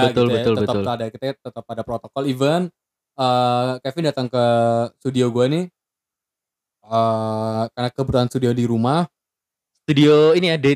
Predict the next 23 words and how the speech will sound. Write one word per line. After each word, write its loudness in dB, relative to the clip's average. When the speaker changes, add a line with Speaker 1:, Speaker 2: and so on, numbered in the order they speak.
Speaker 1:
D -8
thirty-three -4
ya? -4
Speaker 2:
Cave, -4
Cave -8
D -10
tiga -10
tiga. -2
Speaker 1:
Oh, 2
Cave 0
D 2
tiga 2
tiga. 0
Speaker 2:
Yes. -8
Speaker 1:
Oh, -20
itu -6
dia. -2
Gua -2
selalu 4
lupa 2
nama -2
studio 0
lu. -2